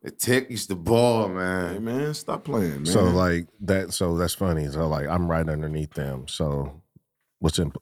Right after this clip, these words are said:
Speaker 3: Tremaine didn't even play high school sports, and he's
Speaker 1: Nah.
Speaker 3: a monster. That whole, so matter of fact, their whole
Speaker 2: <laughs>
Speaker 3: eighth, seventh and eighth grade
Speaker 2: Yeah,
Speaker 3: team
Speaker 2: man.
Speaker 3: would make
Speaker 1: Straight.
Speaker 3: people think that it was only Victor,
Speaker 2: Yeah.
Speaker 3: Jeff, T J.
Speaker 2: Yeah. No, it was
Speaker 3: 'Cause
Speaker 2: so much more.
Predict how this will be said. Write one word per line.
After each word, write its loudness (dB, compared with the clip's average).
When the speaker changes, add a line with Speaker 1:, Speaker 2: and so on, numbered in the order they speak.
Speaker 3:
Tremaine 0
didn't -2
even -6
play -4
high -6
school -10
sports, -12
and 0
he's 0
Speaker 1:
Nah. -2
Speaker 3:
a -4
monster. -4
That 4
whole, 4
so -2
matter 4
of 0
fact, 4
their 6
whole 6
Speaker 2:
<laughs> -10
Speaker 3:
eighth, 2
seventh 4
and 4
eighth 4
grade 6
Speaker 2:
Yeah, 2
Speaker 3:
team 6
Speaker 2:
man. -2
Speaker 3:
would 8
make 8
Speaker 1:
Straight. 2
Speaker 3:
people 4
think 2
that 4
it 4
was 2
only 4
Victor, 0
Speaker 2:
Yeah. 2
Speaker 3:
Jeff, 4
T 4
J. -4
Speaker 2:
Yeah. 2
No, 2
it 0
was 2
Speaker 3:
'Cause 0
Speaker 2:
so 0
much -4
more. -8